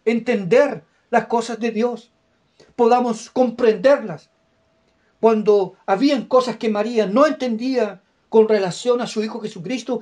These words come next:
dice la palabra, pero ella guardaba todas estas cosas en su corazón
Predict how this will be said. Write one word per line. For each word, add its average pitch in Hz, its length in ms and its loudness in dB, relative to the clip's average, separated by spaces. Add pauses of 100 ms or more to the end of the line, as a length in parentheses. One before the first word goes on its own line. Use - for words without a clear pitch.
(160)
dice 269 200 -4
la 226 140 2
palabra, 240 520 4
pero 220 220 8
ella 285 200 6
guardaba 220 800 2 (200)
todas 302 320 2
estas 247 240 -6
cosas 302 560 -4 (200)
en 277 140 0
su 277 160 -8
corazón 247 640 -2